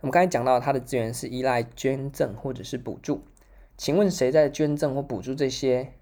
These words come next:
N P O呢？就是那些大的渔团、大的商船的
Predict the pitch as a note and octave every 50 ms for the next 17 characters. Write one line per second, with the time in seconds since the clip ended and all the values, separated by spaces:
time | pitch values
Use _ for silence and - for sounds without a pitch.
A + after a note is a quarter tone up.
0 | _ _ _ _ _ - - _ - C#3+ C#3 C#3 - - C3 C3+ C3+ C3 C3+ C3
1 | B2 B2 B2+ - - _ _ _ _ _ _ - E3+ D#3 C3+ A#2+ - C#3 C3 B2
2 | A#2 A#2+ - A#2+ A2+ A2+ A#2 - - - - - - - - - _ _ _ _
3 | - - - - _ - C#3 C3 G#2+ - - G#2+ F#2 - - - - _ _ _
4 | _ _ _ _ - G#2+ G#2+ A2 A#2 C3+ C#3+ - - - A2+ F#2+ F2+ F#2 G2 A2
5 | - - - - - - C#3 B2+ A2 - A#2+ G2+ F#2+ A2+ - - _ _ - -
6 | - C3+ B2+ C3 C3+ C3+ C3+ - - - G2 F#2 - G#2 B2 - - - _ -
7 | - G2 D#2+